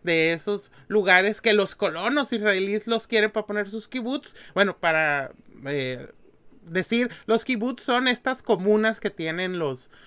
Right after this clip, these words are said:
los israelíes, ¿no? Es la palabra que ellos les dan, y así se conoce, ¿no? Pero, pues, sí, sí, esto de los ataques animales, eh, y espionaje animal,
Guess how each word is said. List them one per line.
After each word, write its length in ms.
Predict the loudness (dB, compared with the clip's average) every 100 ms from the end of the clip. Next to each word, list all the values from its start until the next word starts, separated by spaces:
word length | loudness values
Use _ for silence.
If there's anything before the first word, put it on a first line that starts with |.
| -6
los 180 | -4 -2
israelíes, 560 | 0 0 0 0 0
¿no? 100 | 2
Es 120 | 0 0
la 160 | 0
palabra 340 | 2 2 2 0
que 80 |
ellos 180 | -2 -2
les 180 | -4 -6
dan, 280 | -8 -10 -14 _ -6
y 60 |
así 160 | -6 -6
se 160 | -8
conoce, 420 | -6 -10 -10 -14 -12
¿no? 160 | -12 _ -20 -20 -8
Pero, 360 | 0 2 0 -2
pues, 220 | -4 -4
sí, 500 | -4 -4 -2 0 -2
sí, 260 | -4 2 4
esto 360 | 4 2 0
de 80 | 2
los 180 | 2 -2
ataques 460 | -4 -4 -4 -12 0
animales, 800 | 0 2 2 2 4 2 0 -6
eh, 220 | -6 -4
y 200 | 2 2
espionaje 480 | 2 0 -2 0 0
animal, 400 | 0 2 0